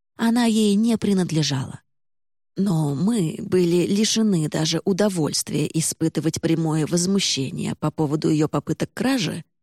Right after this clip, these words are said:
в которых она столь нагло упорствовала после того, как природа вещей доказала, что это невозможно.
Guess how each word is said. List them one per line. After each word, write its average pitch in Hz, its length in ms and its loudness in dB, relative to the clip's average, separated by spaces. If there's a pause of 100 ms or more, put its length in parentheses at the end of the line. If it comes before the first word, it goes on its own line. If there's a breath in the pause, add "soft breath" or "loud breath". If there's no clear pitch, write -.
в - 60 -20
которых - 420 -2
она 160 180 2
столь 165 260 0
нагло 156 360 0
упорствовала 165 720 -2 (240)
после 156 260 0
того, - 260 0
как - 180 -4
природа 156 380 2
вещей 160 420 0
доказала, 156 600 -2
что - 280 -2
это 151 200 -2
невозможно. 185 720 0